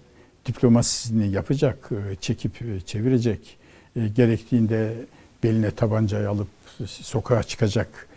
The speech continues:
mizaçta, yaratılışta bir insan değil. Hain sözü aşırı, e, bir ifadedir ama aciz derseniz, e, bu işin ehli değildi,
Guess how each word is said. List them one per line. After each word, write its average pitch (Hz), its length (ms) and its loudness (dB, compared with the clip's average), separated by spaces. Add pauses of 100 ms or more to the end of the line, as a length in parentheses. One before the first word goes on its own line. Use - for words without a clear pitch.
(340)
mizaçta, 131 500 4
yaratılışta 120 680 0
bir 117 60 -2
insan 104 360 -4
değil. 95 220 -6 (480)
Hain 143 300 10
sözü 139 280 4
aşırı, 139 360 4 (280)
e, 92 40 -4
bir 98 100 -2
ifadedir 95 680 -4 (100)
ama 170 420 6
aciz 131 460 6
derseniz, 110 680 -2 (400)
e, 120 240 0
bu 135 120 4
işin 131 280 0
ehli 127 380 2
değildi, 110 480 2